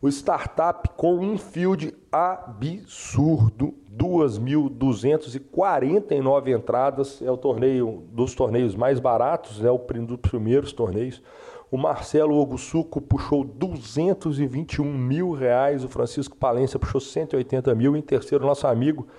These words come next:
também Forbet Team, André Saco, puxou noventa e cinco mil reais. Torneio de H U, Vinícius Pinheiros cravou, puxando dezesseis mil, Saulo Artuso, se eu não me engano.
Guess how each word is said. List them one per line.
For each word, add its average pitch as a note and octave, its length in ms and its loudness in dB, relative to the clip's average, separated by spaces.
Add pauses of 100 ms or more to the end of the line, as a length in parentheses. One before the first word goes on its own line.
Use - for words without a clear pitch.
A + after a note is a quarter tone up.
(200)
também D3 320 2
Forbet D3+ 680 0
Team, E3 320 -2
André C#3 340 4
Saco, C#3+ 400 0
puxou - 220 -6
noventa C3+ 360 2
e B2+ 60 2
cinco C#3+ 460 -2
mil A#2 160 4
reais. A2+ 460 2 (200)
Torneio D#3 260 2
de D#3 80 2
H D#3 200 4
U, D#3 160 2
Vinícius D3+ 340 -2
Pinheiros C#3+ 420 0
cravou, C#3 380 2
puxando C3+ 320 -2
dezesseis A#2+ 480 -2
mil, C#3 160 0
Saulo E3+ 320 0
Artuso, D#3+ 540 -4
se - 100 -4
eu - 20 -4
não C#3+ 100 -2
me F3+ 100 -6
engano. C#3+ 500 2